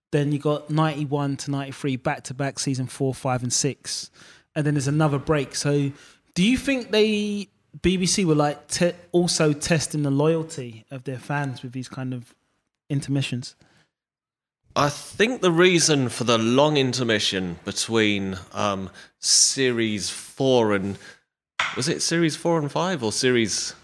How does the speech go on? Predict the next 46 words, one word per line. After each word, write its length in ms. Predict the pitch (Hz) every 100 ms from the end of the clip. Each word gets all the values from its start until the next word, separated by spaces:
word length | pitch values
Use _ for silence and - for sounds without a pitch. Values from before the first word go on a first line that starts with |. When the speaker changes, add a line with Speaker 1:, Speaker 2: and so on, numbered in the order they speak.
| _ _ _ _
Speaker 2:
no, 60 | 117
Speaker 1:
Series 140 | 113 160
Speaker 2:
series 240 | 175 147
Speaker 1:
six. 80 | -
Speaker 2:
six 240 | 185 -
and 140 | 147 120
seven, 420 | 151 143 104 85 - -
Speaker 1:
Yeah. 160 | 127 131 _ _ _
Speaker 2:
um, 360 | 110 110 110 95 101
was 240 | 117 104
because 480 | - 107 113 104 87
by 160 | -
that 240 | 104 117 -
point 240 | 110 98
they 100 | 95
were 80 | 98
all 100 | 98
successful, 640 | 95 - - 117 - 90 78
so 160 | -
they 120 | 90
were 120 | 92 95
all 160 | 101
going 320 | 95 107 98
off 180 | 107 101
and 100 | 98
doing 280 | 87 98 90
other 160 | 95 98
things. 500 | 110 110 82 - - 135
Speaker 1:
Okay. 260 | 131 147 139 - _ _
Speaker 2:
But, 180 | 110 87
I 80 |
mean, 220 | 123 135 131
what 180 | 160
was 220 | 156 143 -
certain 540 | 151 151 147 110 92
was, 520 | 101 98 90 - - -
um, 360 | 98 98 95 - _ _ _ _ _ _
like, 320 | 101 104 78 -
when 300 | 104 123 117
it 100 | 98
was 160 | 104 117
made, 440 | 123 98 87 95 - -
um, 360 | 82 98 92 90 - _ _ _ _ _
the 80 | 120
second 440 | - 147 127 123 107
season 540 | 131 127 110 98 82